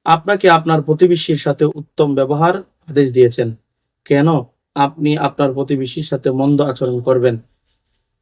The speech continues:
প্রিয় ভাই, ইসলাম আমাদেরকে আদেশ দিয়েছেন,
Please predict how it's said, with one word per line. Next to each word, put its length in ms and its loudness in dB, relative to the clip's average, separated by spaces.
প্রিয় 160 4
ভাই, 300 0
ইসলাম 460 2
আমাদেরকে 680 2
আদেশ 380 4
দিয়েছেন, 440 0